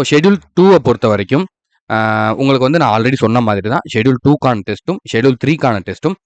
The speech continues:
இந்த வாரம் வந்து உங்களுக்கு இருக்கும், சரிங்களா? எப்ப இருக்கும் அப்படின்னா இருபதாம் தேதி இருக்கும். "எப்படி சார் ரெண்டுமே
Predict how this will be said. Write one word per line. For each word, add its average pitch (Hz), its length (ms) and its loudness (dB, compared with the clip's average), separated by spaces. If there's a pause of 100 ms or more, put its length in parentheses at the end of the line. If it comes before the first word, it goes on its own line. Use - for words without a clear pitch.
(240)
இந்த 180 280 2
வாரம் 127 340 2
வந்து 110 160 -2
உங்களுக்கு 95 340 -2
இருக்கும், 92 320 -6 (760)
சரிங்களா? 107 300 -2
எப்ப 107 200 -2
இருக்கும் 110 260 0
அப்படின்னா 98 320 -2
இருபதாம் 120 440 2
தேதி 107 160 0
இருக்கும். 104 280 -2 (280)
"எப்படி 151 220 0
சார் 139 180 0
ரெண்டுமே 143 380 0